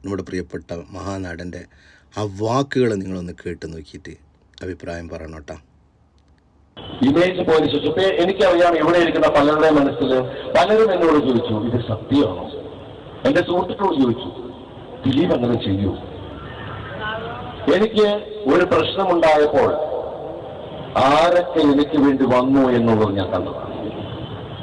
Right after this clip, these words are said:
Speaker 2: സത്യത്തിനോട് ഒരുപാട് നന്ദിയുണ്ട് ഇന്നിവിടെ സംസാരിച്ചു. പക്ഷേ ശരിക്കും പറഞ്ഞാൽ മനസ്സ് തകർന്ന്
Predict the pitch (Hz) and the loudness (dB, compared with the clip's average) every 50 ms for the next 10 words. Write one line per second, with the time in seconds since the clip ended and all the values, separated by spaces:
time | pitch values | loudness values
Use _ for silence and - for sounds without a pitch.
0 | - - - - 156 156 254 277 214 170 - - - - - - 117 117 139 131 | -12 -12 -12 -10 -4 -2 0 0 0 -2 -6 -10 -12 -12 -8 -6 -4 -2 -2 -2
1 | - 120 127 123 123 127 123 127 - - - - - - 104 110 127 131 143 151 | 0 0 2 2 2 2 2 0 -2 -6 -10 -10 -6 -2 0 2 4 4 4 4
2 | 151 147 143 135 139 147 147 135 107 - - - - - - - 143 - - - | 4 4 4 4 4 4 4 2 2 -2 -6 -8 -10 -10 -12 -12 -12 -14 -14 -16
3 | - - - - - 104 107 110 107 113 113 113 113 107 104 - 123 117 104 113 | -16 -14 -14 -10 -2 0 2 2 4 2 2 2 0 -2 -2 0 0 0 0 0
4 | 107 104 - 143 135 120 - - - - - - - - - - - - - - | -2 0 0 2 0 0 0 -2 -8 -12 -12 -12 -12 -12 -12 -14 -16 -16 -16 -16
5 | - - - - - - - - - - - - - 165 170 208 214 - 214 196 | -16 -16 -14 -14 -14 -14 -14 -14 -14 -14 -10 -4 0 2 2 2 2 2 2 2
6 | 180 175 165 160 170 165 156 156 - - - - - - - - 117 113 131 147 | 4 2 4 4 4 2 2 2 0 -2 -4 -6 -6 -6 -6 -4 -2 2 4 4
7 | 165 190 202 214 208 - 220 214 - 196 185 175 180 185 185 180 175 180 180 | 4 4 4 2 2 0 0 -2 0 0 0 2 4 4 4 4 4 2 2